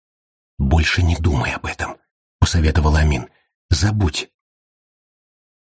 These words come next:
Долго, почти минуту, девушки молчали, то ли обдумывая разговор,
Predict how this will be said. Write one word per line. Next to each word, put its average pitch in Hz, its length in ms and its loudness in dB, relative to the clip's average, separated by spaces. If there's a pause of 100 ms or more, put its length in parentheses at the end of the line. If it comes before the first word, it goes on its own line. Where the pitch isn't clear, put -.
(200)
Долго, 85 520 2
почти 92 400 -2
минуту, 95 640 -2 (380)
девушки 85 440 0
молчали, 90 640 -2 (440)
то 107 120 0
ли 101 100 2
обдумывая 95 600 0
разговор, 98 600 -2